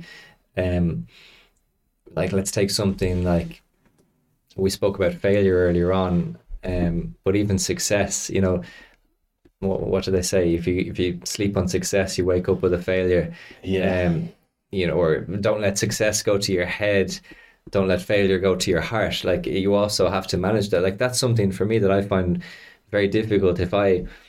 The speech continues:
Speaker 1: I know if I'm involved in a project that, let's say, it's, the energy behind it is me,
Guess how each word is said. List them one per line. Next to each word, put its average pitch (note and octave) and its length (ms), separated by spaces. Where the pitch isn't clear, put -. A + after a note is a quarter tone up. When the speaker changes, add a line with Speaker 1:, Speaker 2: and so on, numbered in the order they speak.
Speaker 1:
I F#2+ 100
know G2+ 120
if F#2+ 120
I'm G2 140
involved F#2 360
in E2+ 80
a D#2+ 60
project F#2+ 520
that, D#2+ 240
let's E2 200
say, E2 340
it's, - 340
the F2+ 140
energy F2 260
behind F2+ 340
it E2+ 80
is D#2+ 160
me, F#2 300